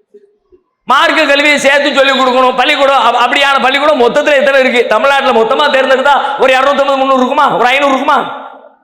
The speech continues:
நீங்க ஐந்நூறு அதிகபட்சமா வச்சுக்கிட்டாலே ஐந்நூறு தான். அந்த ஐந்நூறு நம்முடைய, அஹ், மக்கள் தொகைக்கு போதுமா? இப்ப பண்ருட்டியில எத்தனை முஸ்லீம் ஸ்கூல் இருக்கு?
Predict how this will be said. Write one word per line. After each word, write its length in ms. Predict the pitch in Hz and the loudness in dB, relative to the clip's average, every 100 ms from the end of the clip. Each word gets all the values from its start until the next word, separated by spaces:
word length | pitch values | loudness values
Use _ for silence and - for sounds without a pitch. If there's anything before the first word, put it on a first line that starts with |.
| _ _ _ _ _ _ _ _ _ _ _ _ _ _ _ _ _ | _ _ _ _ _ _ _ _ _ _ _ _ _ _ _ _ _
நீங்க 160 | 170 | -2
ஐந்நூறு 420 | 135 190 254 277 285 | 0 2 2 2 2
அதிகபட்சமா 640 | 208 226 269 262 285 330 | 0 2 2 2 2 2
வச்சுக்கிட்டாலே 440 | 339 311 330 294 302 | 2 0 0 0 2
ஐந்நூறு 360 | 277 294 277 | 0 2 0
தான். 300 | 294 262 - | 2 0 -2
அந்த 160 | - 254 | -2 0
ஐந்நூறு 580 | 214 285 330 294 254 254 | 0 0 2 2 2 0
நம்முடைய, 340 | 254 277 262 | 0 0 2
அஹ், 440 | 247 180 226 220 226 | 2 2 2 2 0
மக்கள் 260 | 233 302 | 0 0
தொகைக்கு 380 | 302 285 262 254 | 0 0 0 0
போதுமா? 520 | 277 285 190 - - - - - _ _ _ _ _ _ _ _ _ _ _ _ _ _ _ _ - | 0 0 0 -4 -12 -18 -20 -20 _ _ _ _ _ _ _ _ _ _ _ _ _ _ _ _ -4
இப்ப 220 | 170 214 | -2 0
பண்ருட்டியில 260 | 294 320 | 0 0
எத்தனை 260 | 311 277 302 | 2 2 0
முஸ்லீம் 280 | 294 285 285 | 0 -2 -2
ஸ்கூல் 180 | 202 254 | 0 0
இருக்கு? 360 | 226 247 302 | 2 2 0